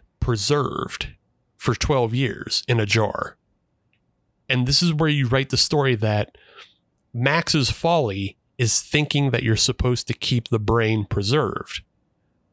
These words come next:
By keeping Santa's brain preserved, he kept Santa from resurrecting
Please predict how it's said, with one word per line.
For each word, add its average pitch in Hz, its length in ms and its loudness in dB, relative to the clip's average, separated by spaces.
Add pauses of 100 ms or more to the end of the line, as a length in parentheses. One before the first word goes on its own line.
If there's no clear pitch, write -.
By 127 160 0
keeping 151 400 0
Santa's 139 320 2
brain 120 320 0
preserved, 107 720 0 (840)
he 131 180 0
kept - 380 0
Santa 131 600 2
from 110 340 0
resurrecting 110 800 0